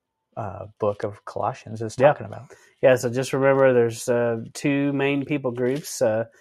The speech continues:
Speaker 2: you've got, uh, pagan, uh, pag-, uh, pagan people, and you've got a, a, a, a, what you would call Jewish population,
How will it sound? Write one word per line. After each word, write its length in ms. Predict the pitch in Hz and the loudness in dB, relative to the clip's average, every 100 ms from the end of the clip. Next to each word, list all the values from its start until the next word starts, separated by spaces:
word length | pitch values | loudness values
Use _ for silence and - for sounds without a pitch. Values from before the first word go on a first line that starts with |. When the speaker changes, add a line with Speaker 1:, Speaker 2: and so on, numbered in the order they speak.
| _ _ - | _ _ -4
Speaker 2:
you've 200 | 120 117 | -4 2
got, 380 | 123 117 113 120 | 2 2 0 -2
uh, 260 | 113 113 117 _ _ _ - | -2 -4 -6 _ _ _ 0
pagan, 580 | 143 127 131 139 160 - _ _ _ _ _ _ - | 2 2 0 -2 -4 -10 _ _ _ _ _ _ -6
uh, 320 | 123 113 107 113 | -2 -2 -4 0
pag-, 300 | 139 131 - | 0 0 -4
uh, 80 | 120 | -6
pagan 400 | 110 135 135 131 | 0 0 0 -4
people, 460 | 135 139 156 165 170 _ _ _ _ | -4 -4 0 -2 -2 _ _ _ _
and 420 | 107 113 117 117 | -6 -4 -2 -2
you've 220 | 113 113 117 | -4 -4 0
got 320 | 120 120 117 | 2 2 0
a, 360 | 113 113 117 117 - 120 | -2 -2 -4 -8 -8 -6
a, 40 | |
a, 720 | 113 101 - 117 113 - 110 | -4 -4 -4 -8 -8 -10 -10
a, 60 | 110 | -2
what 220 | 123 120 | -2 0
you 160 | 123 113 | -2 -2
would 160 | 110 | -4
call 560 | - 127 120 117 110 107 | 0 4 6 4 0 -8
Jewish 520 | 110 123 127 131 - | -4 -2 0 -2 -6
population, 1000 | - 135 131 117 120 139 135 110 104 113 | -4 -4 -2 -2 0 0 -2 -8 -8 -10